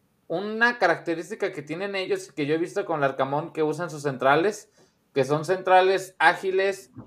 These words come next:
que reaccionan rápido y sobre todo aparte son rápidos. ¿Para qué? Para que, eh, pueda el Puebla salir y tener metros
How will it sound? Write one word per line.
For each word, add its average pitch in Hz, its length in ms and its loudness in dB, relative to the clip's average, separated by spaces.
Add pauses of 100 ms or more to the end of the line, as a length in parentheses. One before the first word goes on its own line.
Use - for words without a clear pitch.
(380)
que 147 100 0
reaccionan 170 600 0
rápido 185 640 2
y 139 120 -2
sobre 139 240 0
todo 147 200 2
aparte 165 380 0
son 135 260 -4
rápidos. 143 640 2 (480)
¿Para 135 340 8
qué? 160 440 2 (320)
Para 135 280 4
que, 131 680 2
eh, - 220 -6
pueda 170 240 4
el 196 80 2
Puebla 190 280 4
salir 170 680 2 (180)
y 147 180 -4
tener 147 320 0
metros 170 760 0